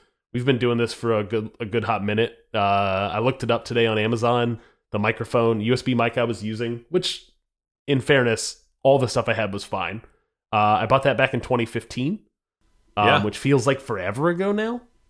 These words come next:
Speaker 2: Which one was that?
Speaker 1: Um, it was the, the Blue Yeti.
Speaker 2: The Blue Yeti.
Speaker 1: Little U S B, looks like a, like a broadcaster
Speaker 2: People
Speaker 1: mic you would, like a prop you would put on a desk.
Speaker 2: Yeah. People
Speaker 1: Um,
Speaker 2: use it and love it.
Speaker 1: Yep.
Speaker 2: Yep.
Speaker 1: It's a great, it's a great, great, great entry.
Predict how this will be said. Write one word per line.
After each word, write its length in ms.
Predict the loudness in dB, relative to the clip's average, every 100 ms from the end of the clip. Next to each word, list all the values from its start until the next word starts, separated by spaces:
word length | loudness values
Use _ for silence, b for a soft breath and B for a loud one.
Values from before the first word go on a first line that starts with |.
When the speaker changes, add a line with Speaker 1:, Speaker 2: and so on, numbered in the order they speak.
| -18 -12
Speaker 2:
Which 160 | -2
one 140 | 2 2
was 100 | 2
that? 120 | 0
Speaker 1:
Um, 180 | -2 -12 _ _
it 60 | -2
was 200 | -2 2
the, 440 | 4 4 4 2 0
the 80 |
Blue 200 | -2 0 2
Yeti. 340 | 2 0 -6 _ _ -12
Speaker 2:
The 60 |
Blue 220 | -2 0 0
Yeti. 300 | 0 -2 0
Speaker 1:
Little 200 | 4 4
U 180 | 4 2
S 140 | 2
B, 580 | 0 2 2 0 -2 -6 -6
looks 240 | -6 -2
like 220 | -4 0
a, 400 | 0 0 -2 -4
like 160 | -8 -4
a 60 | 0
broadcaster 540 | 0 2 0 0 0
Speaker 2:
People 140 | 2 0
Speaker 1:
mic 160 | 0
you 80 | -2
would, 160 | -2 -4
like 140 | -6
a 60 | -6
prop 380 | -2 -2 -2 -2
you 60 |
would 120 | -4
put 140 | 0 2
on 140 | 2
a 80 | 2
desk. 480 | 0 -2 -2 -10 -4
Speaker 2:
Yeah. 200 | -4 -4 -10 _ _ 2
People 180 | 4 4
Speaker 1:
Um, 120 | 4
Speaker 2:
use 140 | 0
it 60 | -2
and 100 | -2
love 160 | -2
it. 160 | -2 -10 _ _
Speaker 1:
Yep. 200 | 4 4
Speaker 2:
Yep. 260 | 4 -6 b b b
Speaker 1:
It's 160 | 2 2
a 40 |
great, 260 | 4 2 2
it's 80 | -4
a 60 |
great, 500 | -6 -6 2 2 2
great, 180 | -2 -2
great 220 | -2 -2
entry. 460 | -4 -4 -4 -6